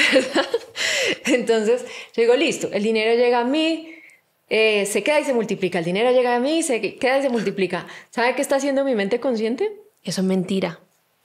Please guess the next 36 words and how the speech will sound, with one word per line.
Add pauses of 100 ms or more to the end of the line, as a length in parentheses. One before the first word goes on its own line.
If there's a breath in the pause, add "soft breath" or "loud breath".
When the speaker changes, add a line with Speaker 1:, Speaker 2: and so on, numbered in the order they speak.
(300)
Speaker 2:
<laughs> (3000 loud breath)
Speaker 1:
No
es
verdad,
eso
no
es
verdad.
Yo
te
veo
vaciada,
yo
te
veo
jodida, (160 loud breath)
Speaker 2:
<laughs>
Speaker 1:
porque
la
mente
se
va
a
tratar
de
ir
por
el
mismo
lugar. (580 loud breath)
Entonces, (1200)
hablar
el
lenguaje
del
inconsciente,